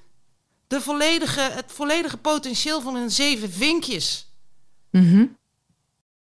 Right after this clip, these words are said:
Speaker 2: Ja, maar, ehm, er zijn natuurlijk ook nog een heleboel mensen, bijvoorbeeld zoals ik, die helemaal geen last hebben van ambitie.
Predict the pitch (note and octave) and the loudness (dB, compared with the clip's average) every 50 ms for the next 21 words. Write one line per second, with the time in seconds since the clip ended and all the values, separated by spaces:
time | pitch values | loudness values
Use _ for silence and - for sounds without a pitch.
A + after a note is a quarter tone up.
0 | _ _ _ _ _ _ - - - - - - C4+ C#4+ G#3+ D#3+ C3+ - G#3+ A3+ | _ _ _ _ _ _ -14 -14 -14 -14 -2 0 0 2 2 2 2 2 2 2
1 | A3+ A3 - - - A3+ A3 A3 A3 G3+ - A3 A3 B3 C4 A#3+ A3+ G3 A#3+ A#3+ | 2 0 0 0 2 2 4 4 4 4 4 2 4 4 6 6 6 6 4 4
2 | B3+ C#4 C4+ A#3+ G#3+ B3+ B3+ B3+ A#3+ A#3 G3+ A3 G#3+ A3+ A#3 A#3 A#3 - G#3+ G3+ | 4 4 4 4 4 4 4 4 2 2 2 4 4 4 4 2 0 0 -2 -4
3 | - - - - F#3+ C#4 D4 C4 B3 - C#4+ A#3+ G#3+ G#3 G3 - C4+ C4 A#3+ - | -4 -4 -8 -4 -2 0 0 0 0 2 2 2 2 2 2 0 -2 -2 -2 -2
4 | - A3 A3+ A#3 A#3+ A#3+ A3+ - - A#3+ A#3 A3+ A3 A#3 B3+ - C4 A#3+ A3 G#3+ | 0 2 2 4 4 2 2 2 0 0 2 2 2 2 0 0 0 0 0 0
5 | F#3+ A3+ G#3 G3 G3 G3+ F#3+ F#3+ B3+ C#4 C#4 - G#3+ E3 D3 - | 0 0 0 2 2 2 4 4 2 2 2 0 -2 -2 -2 -4